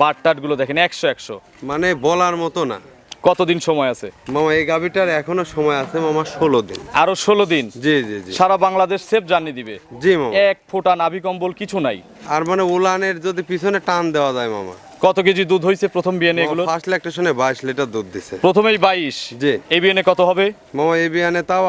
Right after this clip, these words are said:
Speaker 2: আশা করা যায়, মামা, পঁচিশ পারে হবে, তবে সারা বাংলাদেশে পঁচিশটা গ্যারান্টি থাকে।
Speaker 1: পঁচিশ কেজি গ্যারান্টি আছে?
Speaker 2: জি।
Speaker 1: দাম কত এটার?
Speaker 2: মামা, এটার দাম, মামা, চাওয়া দাম, মামা, দুই লাখ আশি।
Speaker 1: বিক্রির দাম?
Speaker 2: বিক্রির দাম এখন যদি কোনো খামারি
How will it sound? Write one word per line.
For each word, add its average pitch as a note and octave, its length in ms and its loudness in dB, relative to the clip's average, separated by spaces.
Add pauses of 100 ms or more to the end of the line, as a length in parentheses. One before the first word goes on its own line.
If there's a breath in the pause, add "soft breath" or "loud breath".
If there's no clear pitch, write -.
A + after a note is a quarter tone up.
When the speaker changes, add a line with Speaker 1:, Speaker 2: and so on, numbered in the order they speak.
Speaker 2:
আশা F3+ 200 -2
করা E3+ 340 0
যায়, E3 200 0
মামা, D#3+ 180 0 (100)
পঁচিশ D#3 260 -4 (120)
পারে D3 260 2
হবে, D#3 240 -2
তবে D#3+ 140 0 (100)
সারা D3 200 0
বাংলাদেশে C#3+ 600 -2
পঁচিশটা C3+ 400 0 (100)
গ্যারান্টি A#2 320 0
থাকে। G2+ 180 -2
Speaker 1:
পঁচিশ F#3+ 280 2
কেজি F3+ 220 -4
গ্যারান্টি F3+ 440 2
আছে? C3+ 160 -6
Speaker 2:
জি। G#2 80 -6 (300)
Speaker 1:
দাম F#3 240 2
কত F3+ 120 2
এটার? F#3+ 280 2 (560)
Speaker 2:
মামা, D#3 200 -4 (140)
এটার F3 280 0 (100)
দাম, D#3+ 260 0 (160)
মামা, F3+ 300 2 (800)
চাওয়া F3+ 360 2
দাম, G#3 180 0
মামা, G3 160 2 (100)
দুই E3+ 200 2
লাখ E3+ 100 0 (160)
আশি। A#2+ 200 -10 (240)
Speaker 1:
বিক্রির D#3+ 340 2
দাম? F#3 120 2 (480)
Speaker 2:
বিক্রির D#3 400 -6
দাম F3 100 2 (160)
এখন F3+ 220 -6
যদি F3+ 220 -6
কোনো F3 140 -2 (100)
খামারি D3+ 340 0